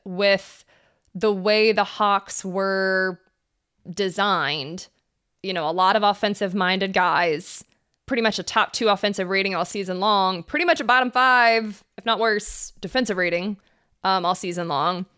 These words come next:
One of the guys, though, who got more and more playing time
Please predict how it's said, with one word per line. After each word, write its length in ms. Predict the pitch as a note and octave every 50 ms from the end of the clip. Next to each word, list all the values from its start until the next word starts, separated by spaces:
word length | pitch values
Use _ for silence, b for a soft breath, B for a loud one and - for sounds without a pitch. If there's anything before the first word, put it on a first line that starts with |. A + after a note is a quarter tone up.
| _ _ _ _ _ _ _
One 300 | - F#3+ A3 C4 C#4+ D4
of 60 | C#4+
the 80 | C4+ B3+
guys, 480 | A3+ A#3 A#3 A#3 A#3 A#3+ A#3 A3 G3
though, 320 | G3 G3+ G3 G3 F#3+ F#3 F#3+
who 160 | - G#3 G#3+
got 300 | G3 G#3 F#3+ F#3+ F3+ -
more 260 | F#3+ G3 A3 B3 A#3+
and 100 | A3+ A3+
more 160 | G#3+ G#3 G3
playing 400 | F#3+ - - B3 A3+ A3 G#3+ G#3
time 680 | G3+ - - G#3 G3 G3 F#3+ F#3 F#3 F#3 F3+ F#3 F#3